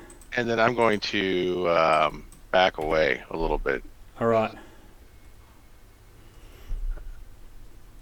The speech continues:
Speaker 2: Let me just get the
Speaker 1: Um,
Speaker 2: bonfire out.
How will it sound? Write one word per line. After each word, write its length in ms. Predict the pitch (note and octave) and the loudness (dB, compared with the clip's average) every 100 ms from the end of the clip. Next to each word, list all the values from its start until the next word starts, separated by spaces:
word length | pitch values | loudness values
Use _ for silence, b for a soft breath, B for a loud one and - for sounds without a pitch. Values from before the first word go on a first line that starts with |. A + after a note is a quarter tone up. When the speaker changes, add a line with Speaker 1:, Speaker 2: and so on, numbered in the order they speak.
| - - - - - | -16 -16 -20 -20 -12
Speaker 2:
Let 100 | D3 | -6
me 80 | D3 | -4
just 240 | D3+ C#3+ - | 0 0 2
get 160 | D3 | -2
the 60 | A#2 | -2
Speaker 1:
Um, 60 | A2+ B2 | 2 4
Speaker 2:
bonfire 420 | C#3+ C#3+ A#2+ A#2 A#2+ | 4 4 4 4 2
out. 280 | G#3 - | 0 -4